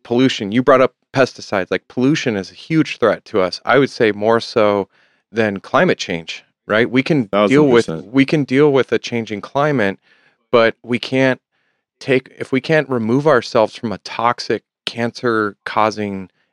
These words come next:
Speaker 1: environment, right? Like, you know, where do we have to go?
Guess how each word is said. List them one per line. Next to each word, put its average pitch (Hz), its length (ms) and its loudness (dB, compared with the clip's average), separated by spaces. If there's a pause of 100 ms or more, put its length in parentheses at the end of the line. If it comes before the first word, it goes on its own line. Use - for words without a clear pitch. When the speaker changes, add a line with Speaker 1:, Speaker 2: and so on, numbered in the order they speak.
Speaker 1:
environment, 101 720 0 (100)
right? 107 340 0 (460)
Like, 101 120 -4 (260)
you 120 180 -6
know, 101 120 0
where 117 140 4
do 143 80 6
we 143 100 4
have 147 140 4
to 147 80 -4
go? 165 320 2